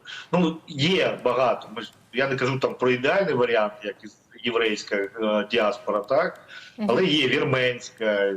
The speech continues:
Speaker 1: ну, я там особисто стикався з албанською, наприклад, так? Це, тобто, коли величезна, ну, тут дійсно проблема в тому, що у нас, у нас була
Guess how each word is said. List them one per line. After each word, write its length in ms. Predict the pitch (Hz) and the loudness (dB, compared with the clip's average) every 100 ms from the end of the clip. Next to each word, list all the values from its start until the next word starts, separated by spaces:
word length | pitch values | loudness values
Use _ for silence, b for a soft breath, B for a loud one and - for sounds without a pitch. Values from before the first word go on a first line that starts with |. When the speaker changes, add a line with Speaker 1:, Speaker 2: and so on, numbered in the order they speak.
| 95 | -6
Speaker 1:
ну, 100 | 131 | -8
я 220 | 113 139 | -2 0
там 280 | 135 120 107 | 0 -2 -6
особисто 500 | 104 117 120 117 117 | -8 -10 -8 -4 -4
стикався 560 | - - 123 120 - 101 | -4 -4 0 0 0 0
з 80 | 120 | 2
албанською, 680 | 123 117 117 113 - 107 104 | 2 2 2 0 -8 -10 -8
наприклад, 520 | 98 104 98 104 107 | -10 -8 -8 -6 -2
так? 400 | 135 143 143 - B B B B - | 0 0 -2 -12 B B B B -16
Це, 200 | - 131 | -2 0
тобто, 320 | 180 175 151 | 0 0 0
коли 240 | 151 185 | 2 2
величезна, 720 | 180 131 143 143 156 131 110 113 | 2 2 2 2 2 2 0 0
ну, 200 | 156 - | 0 0
тут 220 | 147 143 143 | -2 -2 -2
дійсно 460 | 135 - 107 98 - _ _ _ _ - | -2 -2 -4 -4 -8 _ _ _ _ -2
проблема 360 | 120 135 151 | 0 2 2
в 120 | 135 | 2
тому, 260 | 156 175 131 | 2 2 2
що 120 | 123 | 0
у 40 | 120 | 2
нас, 340 | 127 123 - B B B | 2 0 -8 B B B
у 60 | 127 | 0
нас 200 | 143 123 | 2 2
була 640 | 120 156 202 175 127 - | 2 4 4 4 2 -2